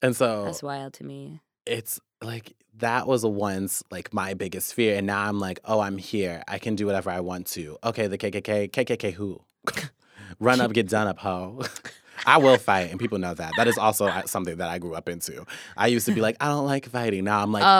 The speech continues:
Speaker 1: "Try
Speaker 2: Oh.
Speaker 1: me, bitch. I will
Speaker 2: Yeah.
Speaker 1: fight you today."
Speaker 2: We grew into <laughs> fighters. We grew, I grew up fighting. I grew up fighting, though. My
Speaker 1: <laughs>
Speaker 2: family put me in martial arts, so I grew up thinking that everything <laughs> was a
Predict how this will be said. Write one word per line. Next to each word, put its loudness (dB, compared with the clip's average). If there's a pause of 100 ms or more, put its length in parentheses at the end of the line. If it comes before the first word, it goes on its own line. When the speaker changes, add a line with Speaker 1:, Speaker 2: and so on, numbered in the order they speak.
(200)
Speaker 1:
"Try 10
Speaker 2:
Oh. 6
Speaker 1:
me, 0
bitch. -4
I 6
will 0
Speaker 2:
Yeah. -6
Speaker 1:
fight 0
you -6
today." -6
Speaker 2:
We 4
grew 2
into 4
<laughs> -2
fighters. 6
We 8
grew, 6 (220)
I 10
grew 12
up -2
fighting. 6
I 6
grew 6
up 4
fighting, 0
though. -2 (100)
My 8
Speaker 1:
<laughs> 4
Speaker 2:
family 8
put 6
me 6
in 2
martial 4
arts, 4
so 4
I 4
grew -2
up 0
thinking -6
that -10
everything -6
<laughs> -20
was -10
a -12